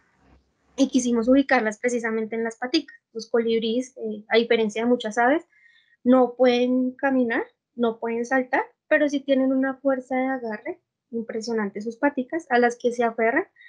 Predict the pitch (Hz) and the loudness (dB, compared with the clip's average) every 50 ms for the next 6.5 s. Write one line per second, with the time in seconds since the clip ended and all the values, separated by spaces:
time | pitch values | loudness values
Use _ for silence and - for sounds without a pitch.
0 | - _ _ - - 233 233 233 220 226 - 233 220 214 220 220 220 214 208 208 | -20 _ _ -4 0 2 2 2 0 -2 -8 -10 -10 -10 -8 -8 -8 -6 -6 -6
1 | 202 190 190 190 202 202 202 226 226 226 - 233 226 214 202 190 - _ - 196 | -6 -8 -8 -12 -14 -8 -8 -8 -8 -6 -4 -4 -2 -2 -2 -6 -8 _ -10 -10
2 | 202 190 214 226 226 220 - - 226 214 208 220 220 - 214 202 180 190 196 208 | -8 -6 -4 -6 -6 -6 -4 -6 -4 -4 -4 -8 -10 -10 -10 -12 -12 -14 -12 -10
3 | 208 208 226 220 233 226 214 202 - 190 - - 226 233 247 254 254 254 262 285 | -8 -8 -4 -2 -2 -2 -2 -4 -8 -10 -4 -4 -2 0 0 0 2 2 2 2
4 | 320 302 247 - - - 202 202 196 208 208 208 220 214 214 208 - 220 - 233 | 2 -2 -4 -6 -8 -8 -8 -6 -6 -8 -10 -10 -10 -10 -12 -14 -14 -14 -12 -10
5 | 226 220 208 - 185 185 _ - 254 247 240 240 254 254 277 262 254 240 233 _ | -10 -10 -10 -12 -14 -16 _ 0 2 4 4 4 4 2 0 -4 -4 -6 -8 _
6 | - 214 190 185 202 202 214 247 247 | -12 -12 -12 -10 -8 -6 -6 -6 -6